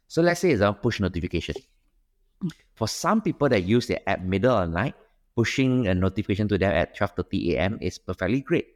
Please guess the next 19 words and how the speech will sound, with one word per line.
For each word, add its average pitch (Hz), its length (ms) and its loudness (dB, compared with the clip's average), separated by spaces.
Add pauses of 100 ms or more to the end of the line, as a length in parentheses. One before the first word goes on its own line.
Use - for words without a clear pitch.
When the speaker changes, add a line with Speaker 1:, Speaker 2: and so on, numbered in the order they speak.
(460)
Speaker 1:
For 95 240 2
a 92 40 4
lot 123 200 4
of 185 80 -2
people, 101 260 2
that's 101 200 0
annoyance, 82 720 -4 (480)
Speaker 2:
Mm. 160 180 0 (340)
Speaker 1:
right? - 140 -6 (340)
For, 98 540 4
let's 139 140 -2
say, - 100 -2
emails, 104 500 -2 (680)
uh, - 80 -2 (100)
all 254 220 2
our 208 80 2
emails 104 400 0
are 90 160 0
actually 113 320 0